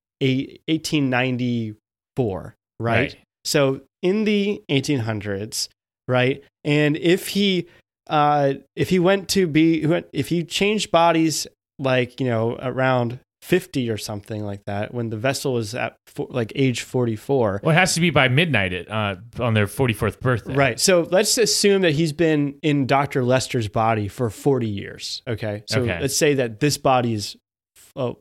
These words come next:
Speaker 1: let's say this body is eighty-four years old, right?
Speaker 2: So when he was saying he was a hundred and five, he wasn't talking about the body he's in now.
Speaker 1: It was
Speaker 2: He's
Speaker 1: a,
Speaker 2: talking
Speaker 1: a
Speaker 2: about total time ever.
Speaker 1: Right.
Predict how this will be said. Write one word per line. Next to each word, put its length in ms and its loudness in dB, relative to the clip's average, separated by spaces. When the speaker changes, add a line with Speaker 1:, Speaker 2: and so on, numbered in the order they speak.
Speaker 1:
let's 200 -10
say 180 2
this 140 -2
body 480 -2
is 300 -4
eighty-four 520 -4
years 240 -8
old, 240 -10
right? 280 -4
Speaker 2:
So 180 2
when 100 4
he 60 4
was 100 0
saying 140 2
he 60 2
was 100 0
a 40 2
hundred 240 0
and 100 -4
five, 220 2
he 40 -2
wasn't 180 -2
talking 220 -4
about 140 -2
the 80 -6
body 260 -2
he's 180 -4
in 180 -4
now. 360 -4
Speaker 1:
It 40 -8
was 100 -6
Speaker 2:
He's 180 -2
Speaker 1:
a, 20 -4
Speaker 2:
talking 120 2
Speaker 1:
a 100 2
Speaker 2:
about 160 -2
total 480 -2
time 320 -4
ever. 460 -6
Speaker 1:
Right. 360 -6